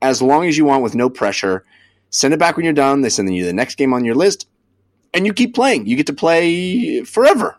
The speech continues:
which is how long games are gonna come out for. So it all works out. They have over nine thousand titles.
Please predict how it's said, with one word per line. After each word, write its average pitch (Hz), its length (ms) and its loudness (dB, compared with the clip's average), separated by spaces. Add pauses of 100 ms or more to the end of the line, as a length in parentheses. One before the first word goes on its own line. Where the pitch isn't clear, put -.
(120)
which - 220 0
is - 320 -2 (120)
how 147 240 0
long 165 240 2
games 214 240 2
are 151 60 -4
gonna 104 180 -4
come 95 140 -8
out 78 180 -10
for. 71 260 -12
So 180 360 -2 (160)
it 214 100 2
all 262 160 4
works 269 240 0
out. 269 360 0 (240)
They - 80 4
have 208 160 6
over 175 160 2
nine 156 440 2
thousand 151 500 0
titles. 104 520 -4